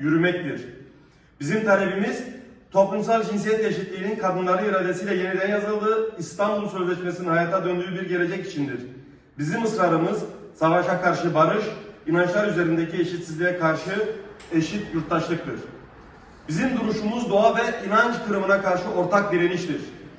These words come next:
Geliniz otuz üçüncü Kürt Kültür Festivali'ni barışın,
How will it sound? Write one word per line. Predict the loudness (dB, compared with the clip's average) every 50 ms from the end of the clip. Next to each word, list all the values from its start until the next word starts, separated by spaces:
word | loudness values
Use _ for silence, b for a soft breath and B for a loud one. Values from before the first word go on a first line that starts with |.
| -20 -20 -20 -20 -20 -12 -4
Geliniz | 2 4 4 6 6 4 4 2 0 -2 -6 -8 -10 -14 -16 -12 -6
otuz | -4 -4 -2 -2 -4 -6 -6 -8
üçüncü | -8 -4 -4 -2 -2 -2 -4
Kürt | -4 -4 -6 -6 -6 -6
Kültür | -6 -6 -6 -6 -4
Festivali'ni | -4 -4 -4 -4 -4 0 2 2 2 2 2 0 0 0 0 -2 -4 -6 -8 -12 -16 -16 2 4
barışın, | 6 6 6 4 2 2 0 0 0